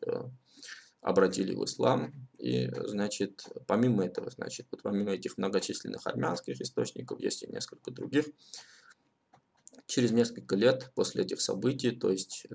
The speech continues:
двадцатого марта тысяча семьсот двадцать четвёртого года, это первое письмо, и, судя по нему, исламизация произошла как минимум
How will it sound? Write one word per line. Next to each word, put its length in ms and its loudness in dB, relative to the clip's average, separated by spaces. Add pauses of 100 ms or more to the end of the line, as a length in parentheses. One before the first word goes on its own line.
(100)
двадцатого 600 4
марта 400 0
тысяча 420 -4
семьсот 340 0
двадцать 220 2
четвёртого 500 -2
года, 220 -2
это 160 -2
первое 320 4
письмо, 480 0 (1160)
и, 120 4
судя 320 4
по 180 -2
нему, 480 2 (160)
исламизация 640 0
произошла 520 -4
как 200 -6
минимум 280 -6